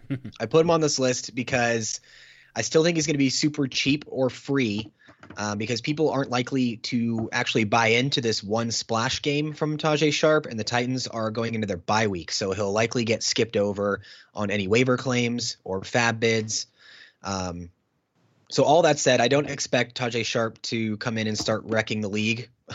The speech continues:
Speaker 2: <laughs> but he was clearly the most reliable and consistent wide receiver for Mariota last week, uh, when he went seven for one oh one.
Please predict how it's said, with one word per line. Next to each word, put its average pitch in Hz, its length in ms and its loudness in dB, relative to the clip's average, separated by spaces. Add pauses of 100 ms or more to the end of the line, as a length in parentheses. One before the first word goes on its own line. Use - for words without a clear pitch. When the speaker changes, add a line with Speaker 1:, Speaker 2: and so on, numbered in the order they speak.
Speaker 2:
<laughs> 151 100 6 (580)
but 107 420 0
he 123 280 2
was 117 240 0
clearly 143 560 4
the 127 140 2
most 123 320 0
reliable 117 560 2
and 110 240 -4
consistent 110 680 0
wide 113 220 0
receiver 110 400 0
for 104 160 -6
Mariota 104 520 4
last 165 300 2
week, 175 320 -4 (540)
uh, 101 180 0
when 101 200 0
he 104 120 -4
went 107 220 2
seven 120 420 0
for 117 160 -2
one 107 280 0
oh 113 80 2
one. 104 400 -2